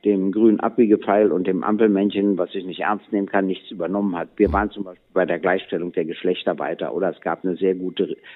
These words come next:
Sekundärrohstofferfassung, also auch ökologisch. Wenn man fünf, sechs Sachen übernommen hätte, hätten die Ostdeutschen sich gesagt,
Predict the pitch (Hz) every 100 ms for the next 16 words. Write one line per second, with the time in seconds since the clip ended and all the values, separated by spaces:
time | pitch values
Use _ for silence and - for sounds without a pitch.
0 | - 95 92 87 98 104 87 87 - 87
1 | - 78 - 78 87 - 95 95 90 92
2 | - 90 92 87 78 - - - - 107
3 | 143 143 139 - _ _ _ _ - 226
4 | 208 - - 151 - - - 120 - -
5 | - 67 71 82 76 - - - - -
6 | - 117 131 113 - - 107 113 - 113
7 | 107 - 107 101 98